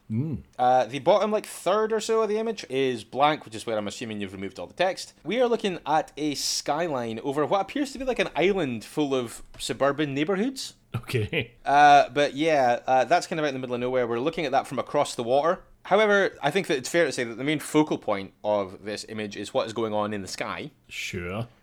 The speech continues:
Speaker 2: Which is, uh, lightning, fire, <laughs> and a giant disembodied fist.
Speaker 1: Yes.
Speaker 2: So within the fist, we can see a kind of, like, scaly looking killer head on the right, a couple of other deformed beasts kind of reaching forward, a screaming blonde woman,
Speaker 1: Mm-hmm.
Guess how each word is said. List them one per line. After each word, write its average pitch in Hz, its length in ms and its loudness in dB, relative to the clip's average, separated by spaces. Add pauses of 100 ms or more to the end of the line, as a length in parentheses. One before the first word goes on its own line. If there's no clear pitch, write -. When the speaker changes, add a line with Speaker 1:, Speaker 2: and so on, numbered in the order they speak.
(120)
Speaker 2:
Which - 180 -8
is, 131 160 -2
uh, 123 380 4
lightning, 156 540 0
fire, 120 580 0
<laughs> - 80 -16
and 151 160 4
a 165 40 8
giant 170 360 2
disembodied 113 520 0
fist. - 460 -6 (180)
Speaker 1:
Yes. 123 500 0 (200)
Speaker 2:
So 143 500 0 (120)
within 190 340 2
the 196 80 0
fist, 110 340 -6
we 117 60 -6
can 107 140 -8
see 113 600 -6
a 107 100 -2
kind 123 200 -2
of, 110 80 -6
like, 98 180 -4
scaly 180 440 0
looking 160 260 -2
killer 180 340 0
head 107 340 -2 (420)
on 107 160 -8
the 95 80 -8
right, 117 320 -4 (460)
a 131 40 -12
couple 202 220 0
of 208 60 0
other 196 140 2
deformed 131 600 -2
beasts 151 400 -6
kind 135 160 -2
of 110 100 0
reaching 120 300 -8
forward, 110 520 -6 (460)
a - 80 -8
screaming 185 540 -2
blonde 117 320 -2
woman, 127 320 -4 (160)
Speaker 1:
Mm-hmm. 131 380 0